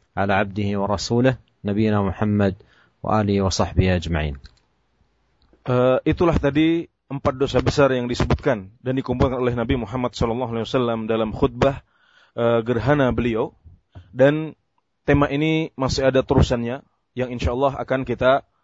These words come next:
Speaker 2: sambung pada pertemuan esok hari. Dan akhirnya kami berdoa kepada Allah Subhanahu wa taala untuk, eh, kami dan Anda sekalian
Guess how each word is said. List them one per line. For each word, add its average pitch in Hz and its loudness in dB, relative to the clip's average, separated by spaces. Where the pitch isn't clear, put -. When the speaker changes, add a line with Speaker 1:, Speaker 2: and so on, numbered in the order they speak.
Speaker 2:
sambung 135 0
pada 127 0
pertemuan 127 -2
esok - -6
hari. 131 -6
Dan 123 -4
akhirnya 139 -2
kami 135 4
berdoa 135 2
kepada 123 -2
Allah 131 -2
Subhanahu 117 -2
wa 104 -10
taala 131 -2
untuk, 123 2
eh, 123 -2
kami 147 0
dan 117 -4
Anda 135 0
sekalian 139 0